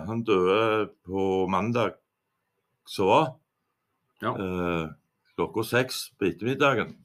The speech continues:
Speaker 2: Mhm.
Speaker 1: med sin nærmeste rundt seg, så det var jo veldig fint.
Speaker 2: Mhm.
Speaker 1: Så, eh, nå er det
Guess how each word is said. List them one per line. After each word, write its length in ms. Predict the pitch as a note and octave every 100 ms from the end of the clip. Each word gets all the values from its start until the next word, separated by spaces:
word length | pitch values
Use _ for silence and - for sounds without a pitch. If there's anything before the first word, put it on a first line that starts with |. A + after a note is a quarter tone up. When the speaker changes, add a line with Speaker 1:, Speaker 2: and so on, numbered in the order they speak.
| - -
Speaker 2:
Mhm. 400 | F2+ G2 A2+ A2+
Speaker 1:
med 360 | F#2 G2 G#2+ G2+
sin 280 | G2+ F#2
nærmeste 480 | F#2+ E2+ D#2+ G2 -
rundt 240 | F2 A2+ A#2+
seg, 240 | C#3 F2+
så 220 | - F2
det 80 | F2+
var 140 | G#2 G2+
jo 320 | E2+ D#2+ C#2 _ _ -
veldig 280 | F2 E2+
fint. 240 | A2+ A#2+ - _
Speaker 2:
Mhm. 220 | G#2 F2+ F2 - - _ _ _ _ _
Speaker 1:
Så, 260 | - A2 A2 A2+ A2+ A2
eh, 220 | A2 G#2
nå 220 | G#2 G#2+ A2 G#2+ -
er 300 | G2 G#2 G2+
det 140 | G2